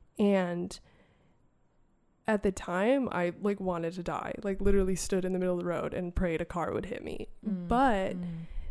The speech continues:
Speaker 1: just later seeing how God redeemed that situation and how many women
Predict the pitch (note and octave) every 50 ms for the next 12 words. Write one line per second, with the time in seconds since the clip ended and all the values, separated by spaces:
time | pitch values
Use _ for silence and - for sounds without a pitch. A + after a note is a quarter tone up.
0 | - - - - A#3 A3+ A3 - G#3+ F#3 F3+ F3+ G3 G#3 G#3 G3 F#3+ F#3+ F#3 -
1 | - G3+ G3 G3 G3 G3 F#3 F#3+ F#3+ F3+ F#3 F3+ F3+ F3+ F#3 F#3+ F#3 - - -
2 | G#3 G3+ G3 F3 - - F3 F3 F3+ F#3 F#3+ G3 G3+ - A3 A3 G#3+ - - G#3+
3 | - - G#3 G3+ G3+ G3+ - - A3+ A3 G#3+ A3 A3+ - F#3 F#3+ F3 - - -
4 | G3 F#3+ G3+ G3+ G#3+ G#3 G3+ F#3+ F3+ F3+ F3+ F#3 F#3+ G3 G3 G3 G3+ A3+